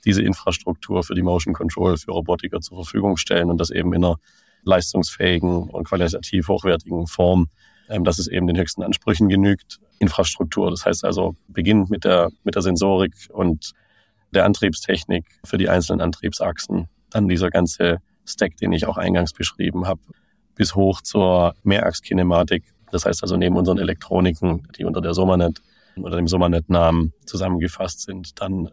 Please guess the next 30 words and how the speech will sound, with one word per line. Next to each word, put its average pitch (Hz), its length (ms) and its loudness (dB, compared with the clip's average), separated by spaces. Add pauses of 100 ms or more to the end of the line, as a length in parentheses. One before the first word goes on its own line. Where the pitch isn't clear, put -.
die - 100 -8
Software, 87 500 0 (800)
äh, 107 140 -8
die 92 160 0
wir 87 320 4 (160)
unter 95 160 -8
der 87 160 -4
Motor 104 300 0
Cortex - 340 -2
Brand, 92 480 2 (160)
äh, - 120 -4
am 90 200 2
Markt 87 340 2
anbieten, 87 540 0 (180)
die 98 80 2
dann 95 180 4
im 95 120 4
Grunde 98 240 2
genommen 90 400 2 (160)
zusammen 98 560 4 (320)
eine 87 480 2
sehr 90 180 0
leistungsfähige 92 760 2
und 87 80 0
solide 90 320 2
Infrastruktur 85 920 0 (540)
darstellen, 87 760 2 (140)
um 95 440 4
darauf 85 540 0
eben, 85 380 0